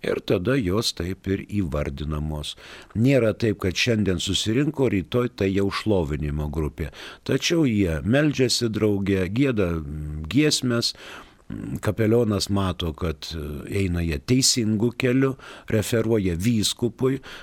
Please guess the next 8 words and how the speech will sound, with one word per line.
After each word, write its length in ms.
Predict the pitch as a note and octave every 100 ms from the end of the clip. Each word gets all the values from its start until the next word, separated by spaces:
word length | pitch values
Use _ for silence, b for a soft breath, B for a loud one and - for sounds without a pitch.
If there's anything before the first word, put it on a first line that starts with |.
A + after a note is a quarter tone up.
| B
ir 160 | D3+ D3+
tada 260 | B2+ A2 G2
prisistato 760 | - G2 F#2+ - G2 F#2+ F2+
prie 280 | D2+ E2 D#2+
kokius 420 | - D#2 E2 D2+
atlaidus, 680 | A2 C3+ - A#2 G#2 G#2 F2
rimtesnį 640 | E2 D2+ E2+ D2+ D#2+ D#2+
renginį 600 | E2+ C#3+ C#3 B2+ A#2+ A2+